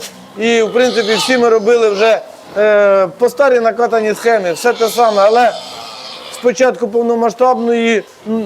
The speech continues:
війни, е, Льошка пішов боронити нашу неньку Україну. На даний момент щас хочу, просто хотів би поміряти одну свинку,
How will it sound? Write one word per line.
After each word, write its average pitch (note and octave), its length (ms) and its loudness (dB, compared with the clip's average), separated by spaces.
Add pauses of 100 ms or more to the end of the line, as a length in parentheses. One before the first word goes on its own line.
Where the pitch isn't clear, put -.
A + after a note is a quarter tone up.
(140)
війни, A#3 600 2 (380)
е, G3+ 300 2
Льошка A3+ 240 0
пішов G#3 280 -2
боронити G#3 800 2 (280)
нашу G#3 260 0
неньку G#3 300 -2
Україну. G3+ 380 0 (320)
На A3+ 100 0
даний C4+ 280 2
момент B3+ 440 0 (360)
щас B3 240 0
хочу, B3 340 -2
просто B3 320 0
хотів A#3+ 300 0
би B3 120 2
поміряти B3+ 600 2
одну B3 300 0
свинку, A3+ 640 0